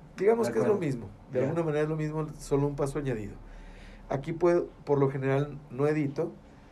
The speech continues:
Speaker 1: se guarda a los sesenta minutos, si tardamos un poquito más, se para.
Speaker 2: Ok.
Speaker 1: Anchor no te permite un podcast más largo.
Speaker 2: Ah, de acuerdo. Tiene
Speaker 1: Y
Speaker 2: ahí un límite.
Speaker 1: tiene límite de sesenta minutos,
Speaker 2: Ujú.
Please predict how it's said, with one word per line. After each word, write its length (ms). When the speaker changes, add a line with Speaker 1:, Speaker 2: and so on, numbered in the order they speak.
Speaker 1:
se 180
guarda 480
a 60
los 140
sesenta 360
minutos, 640
si 140
tardamos 460
un 80
poquito 340
más, 280
se 300
para. 280
Speaker 2:
Ok. 260
Speaker 1:
Anchor 260
no 120
te 100
permite 440
un 80
podcast 500
más 240
largo. 340
Speaker 2:
Ah, 320
de 60
acuerdo. 280
Tiene 180
Speaker 1:
Y 40
Speaker 2:
ahí 140
un 120
límite. 380
Speaker 1:
tiene 240
límite 360
de 80
sesenta 380
minutos, 600
Speaker 2:
Ujú. 80